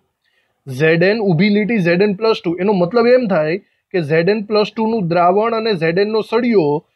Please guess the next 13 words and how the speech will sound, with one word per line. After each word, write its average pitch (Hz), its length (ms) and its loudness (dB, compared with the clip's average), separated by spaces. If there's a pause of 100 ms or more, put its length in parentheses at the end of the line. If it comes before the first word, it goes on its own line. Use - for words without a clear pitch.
(140)
એકબીજાના 196 800 0
સંપર્કમાં 196 800 -4
છે. 123 220 -10 (480)
આ 165 80 -2
જે 180 100 2
ઊભો 180 420 2
લીટો 180 360 2
છે 269 140 -2
ને 311 160 -4 (440)
એ 196 240 2
એકબીજાનો 190 600 0
સંપર્ક 202 720 -2 (200)
દર્શાવે 165 680 -4